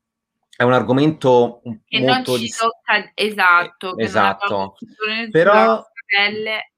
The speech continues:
Speaker 1: però vedere il suo punto di vista è stato molto importante.
Speaker 2: Interessante, interessante da morire, sì.
Speaker 1: Sì. Quindi quello, eh, a me è piaciuto, la prima è piaciuta perché Eva, mm, l'ho vista, cioè, una ragazza comunque sensibile che,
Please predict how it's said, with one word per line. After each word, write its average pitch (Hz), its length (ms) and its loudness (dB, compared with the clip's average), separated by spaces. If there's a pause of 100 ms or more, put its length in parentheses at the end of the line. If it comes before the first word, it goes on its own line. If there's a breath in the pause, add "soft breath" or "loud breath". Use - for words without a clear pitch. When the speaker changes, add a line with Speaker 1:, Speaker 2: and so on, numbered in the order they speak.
(400)
Speaker 1:
però 156 240 -2
vedere 156 320 -2
il 147 80 -6
suo 160 260 -6
punto 160 340 -6
di 147 80 -10
vista 170 240 -12
è - 20 -14
stato 123 220 -10
molto 131 300 -4
importante. 101 640 -4
Speaker 2:
Interessante, 160 640 -2
interessante 262 840 -4
da 185 120 -2
morire, 170 500 -4
sì. - 160 -4
Speaker 1:
Sì. 101 300 -4 (640 soft breath)
Quindi 113 460 -2
quello, 95 640 -4
eh, 101 300 -4
a 107 60 -2
me 165 140 -2
è 185 80 -6
piaciuto, 98 1080 0
la 107 180 -2
prima 156 300 0
è 120 100 -4
piaciuta 135 480 -2
perché 110 400 -2
Eva, 135 600 4
mm, 110 200 -6
l'ho 107 160 -4
vista, 110 580 0
cioè, 113 100 -2
una 110 100 2
ragazza 127 360 -2
comunque 156 300 -2
sensibile 123 680 -4
che, 110 300 -2